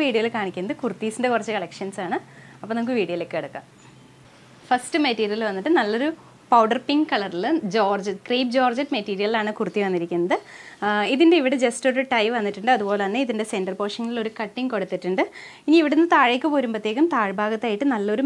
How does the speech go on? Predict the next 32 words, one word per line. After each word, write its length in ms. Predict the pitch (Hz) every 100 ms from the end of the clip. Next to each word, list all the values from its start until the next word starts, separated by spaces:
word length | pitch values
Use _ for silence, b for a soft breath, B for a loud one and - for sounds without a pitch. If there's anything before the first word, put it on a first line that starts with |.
| 269
മെഷീൻ 240 | 185 -
embroidery 400 | 214 214 214 233 247
കൊടുത്തിട്ടുണ്ട്. 500 | 190 180 180 170 202 415 B B B -
ഇതിൻ്റെ 220 | 247 294 339
color 200 | 294 262 269
വന്നിട്ട് 240 | 254 359 349
navy 240 | 233 202 214
blue 120 | 277 294
and 100 | 254 214
maroon 240 | 202 247 254
കളറിലാണ് 380 | 220 208 208 233
ഈ 20 | 240
മെഷീൻ 180 | 214 208
embroidery 280 | 190 196 214
കൊടുത്തിരിക്കുന്നത്. 520 | 190 180 170 170 190 294 226
ഇതിൻ്റെ 220 | 202 208 240
ഈ 40 | 240
flare 260 | 233 196 247
complete 380 | 226 190 220 240 240
ആയിട്ട് 200 | 202 311
front 220 | - 220 208
പോർഷനിൽ, 380 | 196 - 202 247 403 B B B 202
ആ, 140 | 208 208
cover 180 | 240 226
ചെയ്യത്തക്ക 300 | 254 240 233 247
രീതിയിലാണ് 420 | 226 208 220 214 247
ഈ 20 | 262
embroidery 340 | 202 202 208 247
ചെയ്തിരിക്കുന്നത്. 640 | 233 175 170 165 165 165 349 - - - - - - -
അതുപോലെ 260 | 254 302 320
തന്നെ 140 | 311 - B B B -
ഇതിൻ്റെ 200 | 294 320